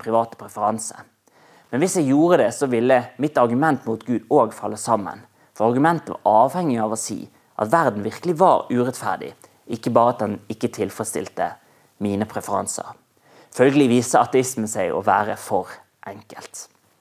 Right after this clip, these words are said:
C S Lewis sitt poeng var dette, at den som ikke tror, har ikke en god grunn til å være rasende på urettferdighet. For hvis du er sikker på at denne verden er urettferdig og fylt med ondskap,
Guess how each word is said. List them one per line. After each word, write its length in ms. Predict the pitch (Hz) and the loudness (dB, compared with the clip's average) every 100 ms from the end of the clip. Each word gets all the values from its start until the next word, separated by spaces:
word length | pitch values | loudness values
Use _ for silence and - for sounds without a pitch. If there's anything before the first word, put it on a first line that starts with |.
| _ _ _ _ _ - | _ _ _ _ _ -14
C 220 | - 165 147 | 0 2 2
S 80 | 143 | 0
Lewis 220 | 143 131 | -2 -2
sitt 140 | 113 | 0
poeng 240 | 135 127 113 | 2 2 2
var 80 | 110 | 0
dette, 240 | 113 107 | 0 0
at 240 | 101 - - - - - - | -2 -4 -20 -20 -20 -14 0
den 160 | 190 170 | 0 2
som 220 | 131 120 - | 0 0 0
ikke 260 | 151 - 220 | -2 0 -2
tror, 240 | - 110 - | 0 -2 2
har 220 | 254 196 101 | 4 4 2
ikke 160 | - 107 | -4 -10
en 120 | 107 | 0
god 220 | 226 151 | 2 4
grunn 240 | 156 156 123 | 4 4 2
til 80 | 113 | 2
å 60 | |
være 120 | 110 113 | 2 4
rasende 400 | 117 123 135 120 | 4 2 -6 -4
på 160 | 110 104 - _ 117 | -2 -2 -4 _ -2
urettferdighet. 800 | 123 123 - 69 67 - - - _ - _ - | 0 0 -4 -8 -10 -14 -20 -20 _ -20 _ -4
For 80 | 143 | -2
hvis 160 | 190 | 2
du 80 | 160 | 4
er 140 | 135 131 | 4 2
sikker 460 | - 269 - 117 | -6 -6 -2 0
på 80 | 110 | 2
at 80 | 110 110 | 2 2
denne 220 | 135 131 | 2 2
verden 300 | 123 139 110 110 | 4 4 2 -2
er 140 | 92 | 0
urettferdig 560 | 110 117 - 107 104 - | 0 0 -2 -6 -4 -6
og 80 | - | -4
fylt 300 | 208 160 92 | -4 -4 -4
med 100 | 98 | -2
ondskap, 480 | 127 - - - - | -2 -2 -8 -8 -18